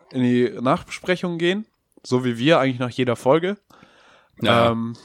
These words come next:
Speaker 1: wir kennen uns mit Katastrophen aus, meldet euch gerne, wir beraten euch da.
Speaker 2: <laughs>
Speaker 1: Ähm,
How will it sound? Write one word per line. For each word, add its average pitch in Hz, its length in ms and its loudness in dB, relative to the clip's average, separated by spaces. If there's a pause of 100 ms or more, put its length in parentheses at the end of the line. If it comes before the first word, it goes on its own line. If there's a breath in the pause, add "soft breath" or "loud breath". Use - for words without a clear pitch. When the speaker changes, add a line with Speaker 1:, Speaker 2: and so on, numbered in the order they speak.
(220 soft breath)
Speaker 1:
wir 117 220 -2
kennen 139 200 0
uns 131 120 -4
mit 127 140 -4
Katastrophen 127 560 -2
aus, 123 300 0
meldet 143 280 0
euch 151 160 -4
gerne, 147 340 -2 (160)
wir 113 120 -6
beraten 113 320 0
euch 143 140 -6
da. 160 260 -2
Speaker 2:
<laughs> - 40 -20 (840 loud breath)
Speaker 1:
Ähm, 120 800 -2